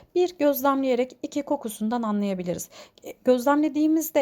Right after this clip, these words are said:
eğer hala mantari aktivite devam ediyor ise veyahut solucanlar hala içerisinde yaşıyor ise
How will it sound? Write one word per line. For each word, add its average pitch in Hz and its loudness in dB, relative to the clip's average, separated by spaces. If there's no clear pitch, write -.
eğer 240 2
hala 262 0
mantari 226 -2
aktivite 240 -4
devam 208 0
ediyor 196 -4
ise - -4
veyahut 262 2
solucanlar 247 -2
hala 233 0
içerisinde 214 -6
yaşıyor 220 0
ise - -4